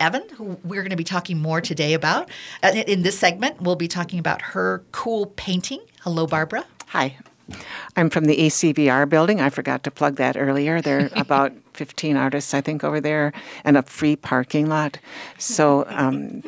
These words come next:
Speaker 2: please do come over. We're some, we'd love to see you.
Speaker 1: I really enjoyed going over to your studio this week. It was a lot of fun to see, um, your process, and I'm looking forward to talking to you about that
Speaker 2: Thank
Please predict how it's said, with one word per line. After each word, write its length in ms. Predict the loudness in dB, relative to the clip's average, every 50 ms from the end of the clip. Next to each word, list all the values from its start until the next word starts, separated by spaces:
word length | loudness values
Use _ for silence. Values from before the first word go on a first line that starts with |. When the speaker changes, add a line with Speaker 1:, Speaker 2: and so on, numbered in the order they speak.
| -12
Speaker 2:
please 260 | -2 2 2 2 2 2
do 160 | -2 -2 -2
come 240 | 0 0 2 4 4
over. 260 | 4 4 4 2 0
We're 140 | 0 -2 -4
some, 380 | -4 -4 -6 -6 -6 -6 -6
we'd 180 | -6 -6 -8 -8
love 280 | -8 -8 -8 -8 -8
to 100 | -10 -8
see 180 | -8 -4 -2 -2
you. 180 | -2 -2 -4 -8 -12 -20 -20 -18 -16 -16 -16 -4 2
Speaker 1:
I 180 | 2 2 4 4 2
really 180 | 2 2 2
enjoyed 300 | 0 -2 0 0 -2 0
going 220 | 0 -2 -2 0 -2
over 180 | -4 -4 -4
to 80 | -4 -4
your 80 | -6
studio 400 | -6 -4 -6 -6 -6 -6 -6 -8
this 240 | -8 -10 -12 -12 -12
week. 180 | -12 -14 -12 -10
It 60 | -10
was 160 | -8 -8 -8
a 60 | -8
lot 180 | -8 -8 -8 -8
of 80 | -8 -6
fun 300 | -4 -4 -4 -4 -6 -8
to 100 | -10 -10
see, 500 | -10 -10 -10 -10 -10 -10 -10 -12 -14 -16 _ -14
um, 340 | -12 -12 -12 -12 -12 -14 -18 _ _ -20 _ _
your 140 | -10 -8 -8
process, 640 | -8 -8 -8 -8 -8 -8 -10 -10 -10 -10 -12 -14 -16 _
and 160 | -16 -12 -12
I'm 80 | -10 -10
looking 260 | -10 -12 -12 -14 -18
forward 300 | -14 -12 -12 -10 -10 -12
to 120 | -14 -16 -16
talking 320 | -16 -16 -16 -14 -14 -12
to 100 | -12 -12
you 20 | -14
about 220 | -14 -16 -20 -18
that 140 | -20 -20 -20 _
Speaker 2:
Thank 260 | -6 -2 -2 -2